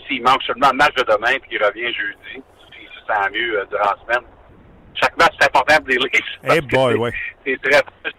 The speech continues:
Speaker 1: euh, c'est très proche de leur situation, euh, euh, pour faire les séries. Alors, chaque match, c'est important.
Speaker 2: Tellement.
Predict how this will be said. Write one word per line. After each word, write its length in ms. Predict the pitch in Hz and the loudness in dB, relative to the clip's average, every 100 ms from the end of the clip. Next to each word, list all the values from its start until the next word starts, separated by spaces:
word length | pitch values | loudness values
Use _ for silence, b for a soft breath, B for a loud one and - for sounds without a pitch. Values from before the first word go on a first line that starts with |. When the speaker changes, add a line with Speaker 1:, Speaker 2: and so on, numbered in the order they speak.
| 123 | -6
Speaker 1:
euh, 220 | 117 113 | -2 -2
c'est 140 | 127 117 | -2 0
très 160 | 131 | 2
proche 260 | 127 123 143 | 2 2 2
de 160 | 123 110 | 2 0
leur 120 | 110 _ | -2 _
situation, 760 | - 113 107 - 123 127 120 | -8 -2 0 -2 -2 -2 -2
euh, 40 | 107 101 95 - _ _ _ _ _ | -4 -8 -10 -20 _ _ _ _ _
euh, 340 | 95 95 95 90 - - - | -20 -10 -6 -6 -8 -20 -16
pour 120 | 98 | -6
faire 160 | 101 110 | 0 0
les 140 | 98 - | 0 -4
séries. 300 | 98 98 107 | -6 -4 -4
Alors, 200 | 95 92 | -4 -4
chaque 200 | 107 104 | -4 -4
match, 140 | 110 104 | -4 -2
c'est 60 | 101 | -2
important. 320 | 92 92 104 - b b b - | -2 -2 -6 -8 b b b -12
Speaker 2:
Tellement. 420 | - 143 120 120 | -4 -2 -2 -4